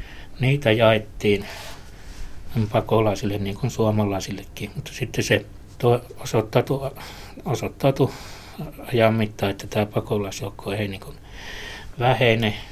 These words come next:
avustamista pitää jatkaa. Niinpä sitten perustettiin tuota valtion pakolaisavustuskeskus vuonna tuhat yhdeksänsataakaksikymmentäkaksi, joka toimi tuhat yhdeksänsataaviisikymmentäluvun loppupuolelle saakka.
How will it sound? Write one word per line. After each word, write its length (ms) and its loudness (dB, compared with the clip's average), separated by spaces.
avustamista 580 -4
pitää 360 -4
jatkaa. 720 2
Niinpä 260 0
sitten 360 -4
perustettiin 600 0
tuota 380 2
valtion 400 2
pakolaisavustuskeskus 1400 -2
vuonna 240 0
tuhat 240 -2
yhdeksänsataakaksikymmentäkaksi, 1200 -4
joka 200 -4
toimi 440 2
tuhat 200 0
yhdeksänsataaviisikymmentäluvun 1200 6
loppupuolelle 580 8
saakka. 720 2